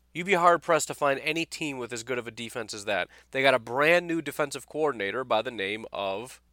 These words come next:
Don Martindale. Now, Martindale's been with the Baltimore Ravens for a while, but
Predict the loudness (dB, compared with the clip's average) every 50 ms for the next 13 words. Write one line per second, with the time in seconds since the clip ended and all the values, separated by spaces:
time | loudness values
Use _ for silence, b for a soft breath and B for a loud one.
0 | _ _ _ _ _ _ 0 0 2 2 4 6 6 6 4 2 -4 -4 -4 -4
1 | -6 -10 -18 _ _ _ _ _ _ _ _ b b b b b b 4 6 6
2 | 6 6 4 4 4 4 4 6 6 6 6 6 6 2 2 2 0 -4 -4 2
3 | 4 4 4 4 2 0 0 2 2 2 2 -2 -6 -6 -4 -2 -2 -2 2 4
4 | 8 10 10 10 8 6 2 -2 -4 -4 -4